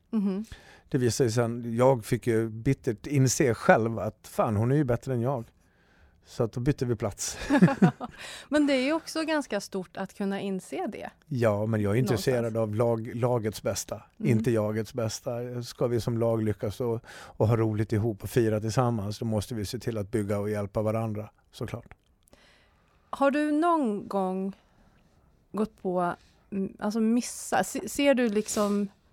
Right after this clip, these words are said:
Speaker 1: misslyckanden, eller s-, finns
Speaker 2: Ja.
Speaker 1: det bara idel lärdomar?
Speaker 2: Nej, ja, det där är ju gamla klichéer i och för sig. <laughs> Så, eh, ja, men,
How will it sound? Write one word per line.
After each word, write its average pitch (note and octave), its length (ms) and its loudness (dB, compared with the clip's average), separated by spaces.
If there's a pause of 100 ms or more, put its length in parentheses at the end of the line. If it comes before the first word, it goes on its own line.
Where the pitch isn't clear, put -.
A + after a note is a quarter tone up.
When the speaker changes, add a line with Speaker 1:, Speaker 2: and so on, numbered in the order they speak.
(100)
Speaker 1:
misslyckanden, G#3 1000 -2
eller F#3+ 140 -2
s-, G3 100 -6 (120)
finns A#3 240 -2
Speaker 2:
Ja. - 60 -8
Speaker 1:
det G#3+ 60 -4
bara G3 240 -2
idel F3+ 460 -6
lärdomar? G3+ 440 -6 (100)
Speaker 2:
Nej, A2+ 420 2
ja, F#2+ 360 -2
det A2+ 100 -4
där A2 180 0
är A2 40 0
ju G#2+ 80 -2
gamla G#2 220 -4
klichéer A2 500 -4
i A2 160 -2
och G2+ 40 -8
för A#2+ 80 -4
sig. A#2 540 2 (240)
<laughs> G#2+ 220 -6
Så, - 140 0 (800)
eh, A#2 280 6 (100)
ja, C#3 160 4
men, B2+ 300 4